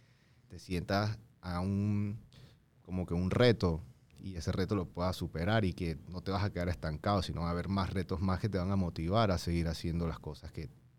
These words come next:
tú te propones o que estas ideas que me pasaban a mí antes de hacer Monkey Business, yo no las ejecutaba.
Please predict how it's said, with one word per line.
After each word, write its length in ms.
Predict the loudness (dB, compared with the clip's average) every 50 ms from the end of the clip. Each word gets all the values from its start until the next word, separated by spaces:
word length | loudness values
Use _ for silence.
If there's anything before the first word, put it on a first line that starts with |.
| -20 _ -20
tú 220 | -18 -16 -16 -18 -20 _ _ _ _ _ -12
te 120 | -12 -10
propones 500 | -10 -8 -10 -10 -6 -2 0 2 4 4
o 80 | 4 4
que 180 | 2 -2 -4 -4 -6 -14 -20 -20
estas 240 | -20 -6 -2 0 2 4
ideas 300 | 4 4 4 4 4 2
que 80 | 2
me 120 | 0 0 0
pasaban 360 | -2 -4 -2 -2 0 0 2
a 40 | 2
mí 180 | 2 2 2
antes 300 | 0 0 0 -2 0 0
de 60 | 0
hacer 160 | 0 0 -2 -2
Monkey 240 | -2 -2 -2 -2 -2
Business, 200 | -2 -4 -6 -8
yo 60 | -8
no 60 | -6
las 100 | -4 -2
ejecutaba. 500 | -2 -2 -4 -6 -6 -4 -4 -4 -4 -6